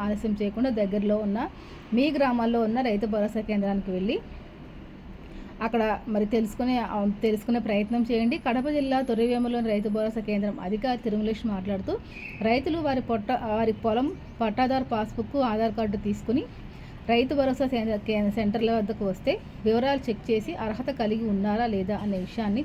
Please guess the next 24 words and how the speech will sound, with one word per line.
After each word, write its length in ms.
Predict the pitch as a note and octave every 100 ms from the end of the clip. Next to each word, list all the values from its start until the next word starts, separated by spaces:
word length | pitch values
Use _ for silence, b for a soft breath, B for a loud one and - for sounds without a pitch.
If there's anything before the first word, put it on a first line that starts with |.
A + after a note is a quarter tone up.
| A#3+
తెలియజేస్తామని 680 | G3+ G#3 G3+ G#3 F#3+ F#3+ F#3+
చెప్పి 200 | F#3 F4+ - B B B B -
చెప్పడం 260 | A3 B3 A3+
అయితే 120 | A#3 B3
జరిగింది. 320 | G3 F#3 F3+ A3+
ఒకవేళ 300 | C4 D4 D4 D4+
లిస్టులో 280 | B3 - D4+ D4+
కనుక 180 | C#4 C4+ A#3
మీ 80 | A#3+ C4
పేరు 200 | C4 B3+ A#3
లేకపోతే 400 | G#3 G3+ G3 G#3+ A#3
ఎక్కడ 160 | G3+ B3 B3
పొరపాటు 320 | A3+ A#3 A3+ G#3+
జరిగింది 360 | G3+ G3+ G3+ A#3+
అనే 80 | G#3+ F#3+
అంశాన్ని 320 | G3+ B3 A#3 G#3+
కూడా 120 | C#4
వారు 140 | D4 A#3+
చెప్తారన్నమాట. 560 | A3 - F#3+ F3+ E3+ E3+ - B B B - A#3+
ఏం 100 | D4 D4
చేయాలో 280 | B3+ A#3 B3
కూడా 120 | C4+ C4+
చెప్తారు. 360 | G3+ - E3 - F#3
అందుకే 260 | B3 C4+